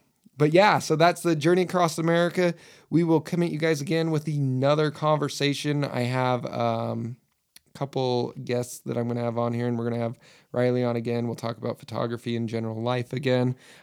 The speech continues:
I hope you guys enjoyed it. If you did, go check us out on our social media pages. Give us a like, follow us, um, for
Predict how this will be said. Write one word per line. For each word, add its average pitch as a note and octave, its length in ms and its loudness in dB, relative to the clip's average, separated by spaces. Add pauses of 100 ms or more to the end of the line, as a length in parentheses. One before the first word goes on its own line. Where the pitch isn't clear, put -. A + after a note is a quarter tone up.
I - 40 -2
hope A3 140 4
you F#3 80 0
guys D#3 260 4
enjoyed C3 480 0
it. C3 220 0
If C3 260 -4
you C#3+ 120 -2
did, B2+ 480 0
go B2 180 0
check A#2+ 260 -6
us A#2 140 -6
out A#2 140 0
on A#2 120 -2
our A#2+ 80 -4
social A#2 380 -6
media A#2 320 -2
pages. C#3 600 -4 (360)
Give B2+ 180 -2
us A2+ 140 -8
a A#2 60 -2
like, B2 480 0
follow B2+ 520 0
us, B2 380 -2
um, A2 300 -4
for A#2+ 480 -8